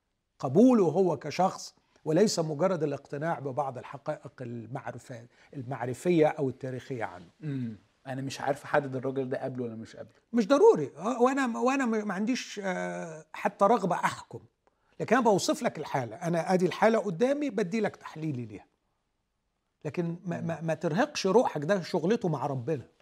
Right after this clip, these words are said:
Speaker 2: دايما عندي سؤال، هو موقف الله إيه من الشكاكين؟
Speaker 1: أنا أقدر أقول لك إن ربنا، يا سلام، ربنا أحلى مننا يا يوسف، وأكبر مننا، وأجمل مننا، وأسمى مننا، وبيحب البشر بطريقة غيرنا خالص.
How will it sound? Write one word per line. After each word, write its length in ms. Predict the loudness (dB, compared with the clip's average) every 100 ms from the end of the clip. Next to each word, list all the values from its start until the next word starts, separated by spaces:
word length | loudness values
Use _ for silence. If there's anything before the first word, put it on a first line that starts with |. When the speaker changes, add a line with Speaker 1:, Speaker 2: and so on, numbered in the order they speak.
| _ _ _
Speaker 2:
دايما 300 | -6 -4 -6
عندي 520 | -6 -8 -10 -12 -14 _ _
سؤال، 460 | -14 -8 -6 -6 -8 _ _
هو 220 | -8 -6
موقف 500 | 0 2 2 -4 -6
الله 440 | -6 -4 -2 -2 -2
إيه 160 | -6
من 120 | -6 -8
الشكاكين؟ 840 | -12 -20 -16 -16 -12 -12 -12 -8 0
Speaker 1:
أنا 160 | 0
أقدر 220 | 2 -2
أقول 180 | -2 -4
لك 200 | -4 -6
إن 100 | -8
ربنا، 480 | -8 -10 -8 -10 -10 -10
يا 120 | -12
سلام، 420 | -12 -20 -20 -20 _ _ _ _ _ _ _
ربنا 260 | -4 -4 -4
أحلى 220 | -6 -10
مننا 380 | -8 -8 -10 -12
يا 40 |
يوسف، 500 | -18 -18 -18 -20 _ -18
وأكبر 540 | -10 -10 -8 -10 -10
مننا، 560 | -12 -18 -20 -20 -20 _ _ _ -10
وأجمل 560 | -4 -2 -2 -6 -10
مننا، 600 | -14 -18 -20 -20 -20 -20 -10
وأسمى 680 | -6 -4 -4 -6 -16 -18 -16
مننا، 540 | -18 -16 -16 -18 -20 _ _ _ _ _
وبيحب 500 | -8 -4 -2 -4 -4
البشر 520 | -4 -2 -4 -4 -10 -10
بطريقة 560 | -12 -8 -6 -4 -6
غيرنا 400 | 2 4 4 0
خالص. 640 | -14 -20 -20 _ _ _